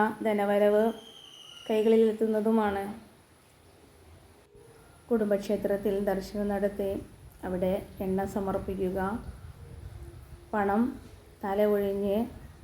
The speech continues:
ഭണ്ഡാരത്തിൽ സമർപ്പിക്കുക. അതിലുപരി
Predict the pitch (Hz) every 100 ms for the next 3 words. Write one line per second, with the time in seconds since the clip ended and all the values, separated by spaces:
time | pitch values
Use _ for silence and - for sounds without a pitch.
0 | - - - 214 208 185 196 190 208 220
1 | 208 190 196 202 196 185 185 185 202 -
2 | - - - - - - - - - -
3 | 208 202 208 202 196